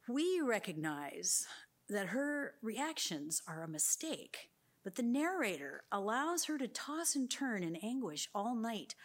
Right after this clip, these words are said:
while we follow ten pages of the Vidame's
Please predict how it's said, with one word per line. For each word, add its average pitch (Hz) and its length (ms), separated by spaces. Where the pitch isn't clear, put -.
while 196 140
we 269 260
follow 190 400
ten 330 480
pages 226 760
of 190 120
the 196 100
Vidame's 226 1000